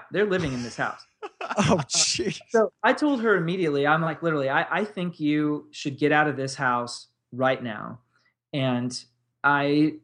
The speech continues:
Speaker 1: I went through the, a couple options I thought she had, which was short sale, and it, I'm not sure what it would sell for or if they'd ever approve it because she owed just a pile of money on this house.
Speaker 2: Demolish.
Speaker 1: Or second, yes,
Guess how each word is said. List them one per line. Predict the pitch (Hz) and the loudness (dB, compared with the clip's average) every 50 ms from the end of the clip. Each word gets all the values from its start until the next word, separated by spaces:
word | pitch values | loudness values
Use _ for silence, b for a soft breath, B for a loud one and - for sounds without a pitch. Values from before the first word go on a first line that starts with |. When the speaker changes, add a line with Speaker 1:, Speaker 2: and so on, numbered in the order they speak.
| _ - - | _ -2 2
Speaker 1:
I | 147 147 | 2 2
went | 139 147 160 165 - | 4 2 2 0 2
through | - 151 143 143 135 | 4 4 6 6 4
the, | 127 135 127 120 - - | 4 2 2 2 0 2
a | 139 139 135 | 2 2 2
couple | 131 - 160 156 160 143 | 4 2 2 4 4 6
options | 135 139 139 - - 143 131 | 6 6 4 4 0 0 0
I | 131 127 | 0 2
thought | 131 139 131 127 - | 4 2 2 2 0
she | - 131 | -4 0
had, | 147 143 135 139 139 131 | 2 4 4 4 4 2
which | 135 131 - - | -2 -4 -2 -2
was | 139 123 120 117 - - | -2 -2 -2 -2 -6 -10
short | - - - - 156 147 147 147 | -12 -10 -2 0 2 2 2 2
sale, | - 147 139 135 135 139 143 135 | 2 4 6 6 6 6 4 4
and | 127 120 | 2 0
it, | 120 - - | 0 0 0
I'm | 120 127 139 | 0 2 4
not | 139 127 - | 4 2 2
sure | - - 135 | 0 0 0
what | 120 120 135 139 | 4 4 4 4
it | 117 | 4
would | 135 135 - | 2 0 2
sell | - 147 143 143 | 4 4 4 4
for | 143 - 143 143 147 139 | 2 2 4 6 6 6
or | 123 | 6
if | 110 - | 4 2
they'd | 127 127 120 | 0 2 2
ever | 127 127 135 131 | 2 2 2 2
approve | 123 123 - 147 143 135 | 0 0 4 4 4 6
it | 135 139 139 | 6 4 2
because | - 127 131 120 | 0 -4 -4 -2
she | - 143 139 | 2 4 4
owed | 123 123 123 123 120 - _ _ _ - - | 6 4 2 0 -2 -12 _ _ _ -10 -4
just | 135 143 139 139 | -4 -2 -2 -2
a | 139 | -4
pile | 139 - - 170 151 147 151 143 | -4 0 4 4 6 6 6 4
of | 135 | 4
money | 135 135 131 135 131 | 4 2 2 2 0
on | 123 123 123 | -2 -2 -4
this | 120 117 - | -4 -4 0
house. | 143 131 123 131 120 - - | 2 2 4 2 0 -2 -8
Speaker 2:
Demolish. | 139 123 120 117 117 117 117 123 131 - - - _ _ _ _ _ _ _ _ _ _ _ _ _ _ _ _ _ - | -8 -8 -8 -8 -8 -8 -8 -10 -10 -12 -14 -18 _ _ _ _ _ _ _ _ _ _ _ _ _ _ _ _ _ 6
Speaker 1:
Or | 190 190 185 175 | 8 8 8 8
second, | 170 - 175 156 156 - 156 143 139 139 | 8 6 4 4 4 4 0 0 0 2
yes, | 151 151 135 123 120 - - | 4 4 4 4 2 -4 -8